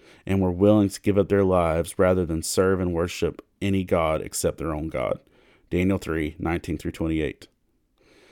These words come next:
The three Israelites' bold declaration of faith and integrity paid off. It did so in such a way that it changed the entire landscape of a country.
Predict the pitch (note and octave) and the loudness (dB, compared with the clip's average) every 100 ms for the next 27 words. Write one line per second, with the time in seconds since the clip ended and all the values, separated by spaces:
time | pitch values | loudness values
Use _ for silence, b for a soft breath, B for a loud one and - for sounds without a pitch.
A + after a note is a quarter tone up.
0 | b b F2+ - A2+ A#2+ A#2 A2+ G#2 F#2+ | b b -10 0 6 6 6 6 8 8
1 | F#2 - - G2+ G2+ F#2+ F#2 - F2 F#2 | 6 0 4 6 6 4 0 2 0 0
2 | - E2 - F#2+ F#2 D#2 E2+ - F#2 F2 | -2 -6 2 2 2 -2 -2 0 0 0
3 | F2 - F2+ F2+ E2+ - - _ b b | -4 0 0 2 0 -4 -12 _ b b
4 | b - F#2 G#2 G#2+ F#2+ - _ - - | b -4 4 8 8 6 -12 _ -10 -6
5 | - G#2 G2 F#2 - A2+ G2+ F#2+ G2+ G2+ | 6 6 6 2 4 4 2 2 4 6
6 | G2 F2 E2+ - G#2 G2+ - F2+ G#2 G2 | 4 2 0 0 0 0 -2 -4 0 0
7 | E2 F#2 F#2 F#2+ F#2 E2+ D#2+ - G2+ F#2 | 2 0 0 0 -2 -4 -6 -2 -2 -2
8 | - G2+ | -4 -12